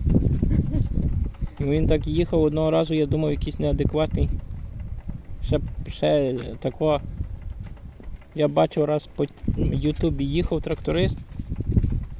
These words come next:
і спеціально вирулив і збив бабку, яка на, йшла на інвалідній колясці їхала.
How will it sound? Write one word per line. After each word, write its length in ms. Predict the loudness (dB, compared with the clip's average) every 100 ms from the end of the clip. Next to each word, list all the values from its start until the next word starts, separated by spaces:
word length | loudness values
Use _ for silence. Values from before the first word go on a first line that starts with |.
| -6
і 100 | -4
спеціально 800 | 0 2 4 4 4 4 4 4
вирулив 840 | 6 6 8 8 8 6 2 0
і 140 | 2 2
збив 460 | 0 2 4 4 2 -2
бабку, 720 | -4 0 2 2 0 -4 -2 -2 -4 -6 -8 -10 -10 -10 -10 -14 -14 -16 -16 -14 -14 -8
яка 280 | -4 2 2
на, 260 | 4 2 2
йшла 420 | 0 -2 -2 -2
на 160 | 0 -2
інвалідній 440 | 0 0 -2 -4
колясці 440 | -2 -2 -4 -8
їхала. 320 | -10 -10 -12